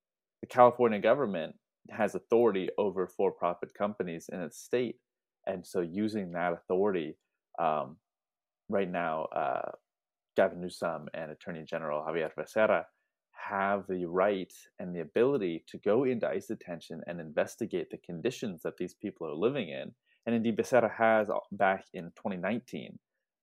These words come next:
but now the people currently in ice detention, many of them long-term California residents, want him to come back and see the conditions that they're living in today, um,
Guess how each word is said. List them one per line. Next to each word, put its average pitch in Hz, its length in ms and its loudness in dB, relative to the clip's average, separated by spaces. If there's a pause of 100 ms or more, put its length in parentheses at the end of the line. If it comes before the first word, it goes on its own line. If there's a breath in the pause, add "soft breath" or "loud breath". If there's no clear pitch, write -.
but 101 80 4
now 104 240 4
the 107 60 2
people - 280 -6
currently 90 360 -2
in 80 80 -8
ice 80 160 -6
detention, 90 480 -6
many 92 180 -4
of 85 60 -6
them 76 180 -4
long-term 85 640 -2
California 82 460 -4
residents, 76 500 -4 (340)
want 104 200 -2
him 104 140 -6
to 90 60 -6
come 92 220 -6
back 82 240 0
and 80 100 -12
see - 120 -6
the 82 100 -6
conditions 80 540 -10
that 76 120 -2
they're 85 160 -2
living 80 420 -6
in 71 260 -10 (340)
today, 76 460 -2 (720)
um, 80 420 -4